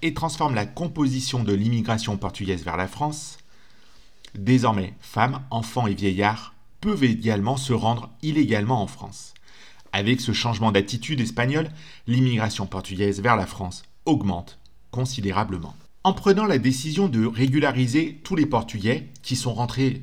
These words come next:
illégalement sur le territoire français, le gouvernement désire volontairement favoriser l'immigration portugaise. Pour de nombreux acteurs politiques et administratifs, l'immigration portugaise n'est pas seulement considérée comme positive dans une logique économique.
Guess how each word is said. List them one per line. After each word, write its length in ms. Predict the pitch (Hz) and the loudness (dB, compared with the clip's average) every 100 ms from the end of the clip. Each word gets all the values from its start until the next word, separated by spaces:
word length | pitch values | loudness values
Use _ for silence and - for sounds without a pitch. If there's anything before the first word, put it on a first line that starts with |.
| - | -10
illégalement 520 | 117 101 92 107 127 135 | -6 -4 0 0 2 0
sur 160 | 117 | -2
le 40 | 107 | -2
territoire 360 | 95 82 85 | -6 -4 -8
français, 460 | - 117 123 160 156 - - - - - | -6 -6 -4 -4 -6 -16 -20 -20 -20 -4
le 160 | 117 117 | 2 2
gouvernement 580 | 113 131 131 139 185 147 | 4 4 4 4 2 2
désire 500 | 120 117 160 170 - | 2 2 0 -2 -8
volontairement 640 | 120 107 156 160 135 131 165 | -4 4 4 4 0 0 -2
favoriser 600 | - 120 113 113 117 151 | -2 0 2 2 2 2
l'immigration 580 | 120 110 113 113 147 131 | 2 2 2 0 -2 -4
portugaise. 560 | 113 110 92 85 - 120 - - - - - - - - - | -4 -4 -12 -14 -16 -20 -20 -20 -20 -20 -20 -20 -20 -20 -14
Pour 140 | - 101 | -6 0
de 100 | 107 | 2
nombreux 580 | 104 113 160 143 151 127 | 2 4 2 4 4 2
acteurs 280 | 120 131 | 2 -2
politiques 540 | - 113 101 - 143 113 | -2 -2 -2 -6 -4 -2
et 20 | |
administratifs, 840 | 98 92 90 - 131 - 180 - - - | 0 -2 -4 -4 -4 -4 -6 -8 -18 -4
l'immigration 640 | 120 151 156 131 131 120 | 0 2 2 2 2 -2
portugaise 640 | 110 92 101 117 127 135 - - | -4 -4 -2 0 0 -2 -8 -2
n'est 160 | 120 | -2
pas 160 | 117 175 | 0 -4
seulement 340 | - 151 143 | -2 -4 -2
considérée 480 | 135 117 - 113 110 | -4 -6 -4 -2 -2
comme 220 | 107 101 | -2 -4
positive 720 | - 160 127 101 - 110 - - - | -2 -2 -2 -4 -6 -6 -8 -14 -8
dans 160 | 117 156 | -4 -2
une 180 | 170 147 | -2 0
logique 320 | 117 120 - | 0 0 -4
économique. 720 | 113 104 98 82 - - | -4 -2 -4 -4 -12 -20